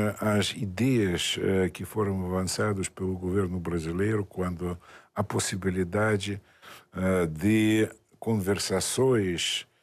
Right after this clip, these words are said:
eh, entre as partes interessadas. Nós compreendemos muito bem,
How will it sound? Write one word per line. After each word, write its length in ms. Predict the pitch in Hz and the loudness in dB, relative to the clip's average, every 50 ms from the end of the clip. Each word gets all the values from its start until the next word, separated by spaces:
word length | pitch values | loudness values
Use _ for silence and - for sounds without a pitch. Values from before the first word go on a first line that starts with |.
| _ _ _ _ _ _ | _ _ _ _ _ _
eh, 220 | 92 95 95 92 - - | -4 -2 -2 -2 -4 -4
entre 340 | 107 104 98 92 - 95 95 | -2 -2 -2 -4 -4 -6 -4
as 140 | 92 87 - | -4 -4 -6
partes 420 | - - 95 98 95 - - - | -6 -6 -6 -6 -4 -6 -8 -6
interessadas. 840 | 95 87 82 - 82 73 73 71 - - 69 62 - - - - - | -6 -8 -8 -8 -6 -6 -4 -4 -6 -6 -6 -8 -8 -8 -10 -12 -10
Nós 100 | 104 107 | -10 -10
compreendemos 920 | 101 - - 110 104 98 98 104 107 110 110 131 139 135 127 120 110 - - | -10 -8 -6 -6 -4 -4 -4 -4 -2 -2 0 0 0 0 0 -2 -4 -6 -6
muito 360 | - 110 107 110 110 98 - | -4 -4 -2 -2 -4 -4 -8
bem, 320 | 95 92 95 104 117 123 | -8 -4 -2 0 0 -2